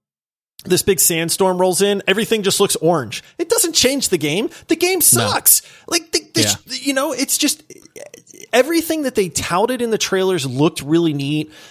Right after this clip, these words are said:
Speaker 1: but when it comes to the game itself, it does not translate, does not compute. It's terrible. The game is buggy as anything. I mean, we can talk about the technical aspects for days,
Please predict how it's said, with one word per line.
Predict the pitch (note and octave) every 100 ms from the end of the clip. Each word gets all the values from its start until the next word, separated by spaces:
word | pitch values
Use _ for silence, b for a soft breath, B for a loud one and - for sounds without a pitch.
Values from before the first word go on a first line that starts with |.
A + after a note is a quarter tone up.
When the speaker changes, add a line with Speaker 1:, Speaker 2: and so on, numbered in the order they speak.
| B
Speaker 1:
but | C#3+
when | B2
it | B2
comes | - F#3 G#3
to | -
the | F#3+
game | E3+ D#3
itself, | D3 - C#3 A#2+ - - - - _
it | D#3 -
does | - D#3+ E3
not | D#3 D3+
translate, | - D3 C3 B2+ C3+ A#2+ _
does | - E3 D3+
not | E3+ D3+
compute. | D3 - C3+ A#2+ A2 - _
It's | D3 - -
terrible. | - - D#3 D#3+ C#3+ D3+ C#3+ C3+ B B B
The | -
game | C#3+ E3+ F3+
is | D3+ A#2
buggy | - E3+ G3+ G#3+
as | G#3 E3+
anything. | F3 F3 D#3+ F3 E3+ E3
I | C3+
mean, | C3+ B2+
we | G3
can | - D3
talk | E3 D3
about | D3+ C#3 C3
the | B2
technical | - F3+ F3 F#3 E3+
aspects | D#3 C#3+ - C3 -
for | -
days, | A2 - D#3 E3+ E3+ -